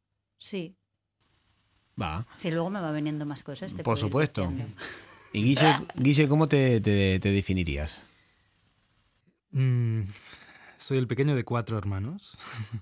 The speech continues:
Speaker 3: <laughs> y he tenido muchos primos. Y, em, y creo que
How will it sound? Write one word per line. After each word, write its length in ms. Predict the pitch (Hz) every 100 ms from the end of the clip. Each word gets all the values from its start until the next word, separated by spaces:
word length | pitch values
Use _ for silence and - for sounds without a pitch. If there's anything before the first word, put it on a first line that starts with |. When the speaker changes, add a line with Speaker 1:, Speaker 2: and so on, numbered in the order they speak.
| _
Speaker 3:
<laughs> 520 | _ - - - _
y 480 | 135 135 123 120 113
he 60 |
tenido 240 | 110 117 113
muchos 400 | 113 139 113 -
primos. 580 | - 95 107 170 - _ - - _ _
Y, 520 | 127 123 117 113 110
em, 1040 | 110 110 107 104 104 101 98 95 90 90 - _ _ _ _ -
y 120 | 120
creo 240 | - 131 143
que 320 | 143 135 131